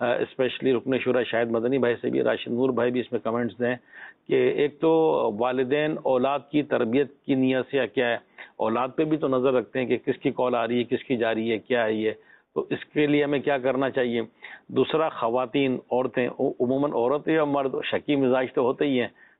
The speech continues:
तो ये किससे बात कर रहे हैं, क्या है, तो मोबाइल चेक करते हैं, आना जाना ये वो, तो इसकी कहाँ तक इजाज़त है। तो रुकन शुरा से भी पूछते हैं, शाहिद मदनी भाई, कोई तजस्सुस से मुराद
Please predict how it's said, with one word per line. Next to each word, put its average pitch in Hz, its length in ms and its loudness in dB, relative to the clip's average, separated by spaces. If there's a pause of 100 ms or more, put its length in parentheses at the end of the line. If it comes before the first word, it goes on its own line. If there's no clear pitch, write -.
(100)
तो 127 40 4
ये - 20 4
किससे 151 360 -2
बात 131 300 -2
कर 135 120 2
रहे 135 120 0
हैं, 123 80 -2
क्या 131 140 0
है, 135 80 2
तो 135 100 0
मोबाइल 120 340 0
चेक 135 240 -2
करते 123 280 -2
हैं, 127 100 0
आना 123 320 -2
जाना 120 340 0
ये 120 340 2
वो, 117 340 0 (440)
तो 117 360 0
इसकी 147 260 0
कहाँ 135 280 -2
तक 143 120 0
इजाज़त 120 440 0
है। 120 100 2
तो 104 340 -2
रुकन 110 280 -2
शुरा 123 360 0 (220)
से 143 60 2
भी 127 100 4
पूछते 107 360 -6
हैं, 113 180 -6 (440)
शाहिद 110 200 -2
मदनी 123 300 0
भाई, 113 220 0
कोई 127 140 2
तजस्सुस 120 580 0 (420)
से 120 240 -2
मुराद 113 400 0